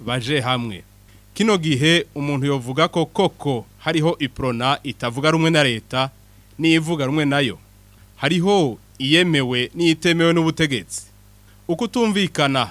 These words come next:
hagati y'indongozi za Iprona vyoba bifise ingaruka izihe ku banyamigambwe,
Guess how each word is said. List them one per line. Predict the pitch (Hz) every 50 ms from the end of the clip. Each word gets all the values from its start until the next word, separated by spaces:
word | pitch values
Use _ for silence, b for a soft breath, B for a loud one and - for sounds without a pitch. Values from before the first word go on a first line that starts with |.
| - -
hagati | - 135 135 151 156 151 - 151
y'indongozi | 156 151 147 143 135 127 123 123 120 120 104 98 110 120 117 117 117 101 107
za | 120 104 104 123 120 120 120 -
Iprona | 123 113 - - 123 113 110 107 110 117 127 127 b b b b b b b b b -
vyoba | 131 143 170
bifise | 214 214 - 185 156 127 - - 135 135 131 127 127
ingaruka | 156 139 135 151 143 131 - -
izihe | 135 123 113 113 131 131 131 127 113 123 123 123 120 107 - - - -
ku | -
banyamigambwe, | 131 127 127 123 120 120 120 110 120 120 117 117 113 110 107 120 127 131 135 -